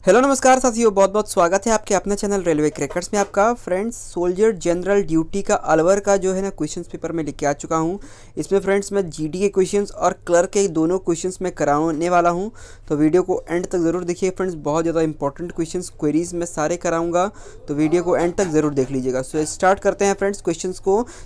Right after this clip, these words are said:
स्टार्ट करने से पहले छोटी सी विनती, अगर आप इंडियन आर्मी की तैयारी कर रहे हो तो चैनल को अभी सब्सक्राइब करिए, क्योंकि बहुत सारे इंपॉर्टेंट क्वेश्चंस मैं इस वीडियो के माध्यम से मैं कराने वाला हूँ। तो चलिए फ्रेंड, देर ना करते वीडियो को स्टार्ट कर लेते हैं।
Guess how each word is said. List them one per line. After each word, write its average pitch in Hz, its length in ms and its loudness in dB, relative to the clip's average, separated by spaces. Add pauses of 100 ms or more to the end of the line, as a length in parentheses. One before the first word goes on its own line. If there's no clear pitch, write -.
स्टार्ट 196 260 2
करने 202 200 2
से 202 60 -8
पहले 202 120 0
छोटी 190 300 -2
सी 208 100 -4
विनती, 190 360 0
अगर 196 160 4
आप 190 120 2
इंडियन 180 220 -2
आर्मी 185 220 0
की 185 80 -4
तैयारी 170 240 2
कर 165 220 0
रहे 180 120 2
हो 190 120 4
तो 196 100 -4
चैनल 170 320 -4
को 165 120 -4
अभी 147 140 -4
सब्सक्राइब 156 400 -4
करिए, 170 260 -2
क्योंकि 170 220 -8
बहुत 151 340 -2
सारे 180 240 -2
इंपॉर्टेंट 170 460 -4
क्वेश्चंस 160 400 -8
मैं 165 120 -4
इस 160 160 -6
वीडियो 147 240 0
के 185 60 -2
माध्यम 160 300 0
से 175 100 -6
मैं 196 140 -2
कराने 170 460 0 (380)
वाला 151 240 4
हूँ। 139 200 -2 (280)
तो - 60 -16
चलिए 175 200 2
फ्रेंड, 202 200 0
देर 170 180 2
ना 190 80 0
करते 180 240 -2
वीडियो 165 180 0
को 277 160 -2
स्टार्ट 151 340 0
कर 147 140 -2
लेते 139 240 -2
हैं। 147 340 -6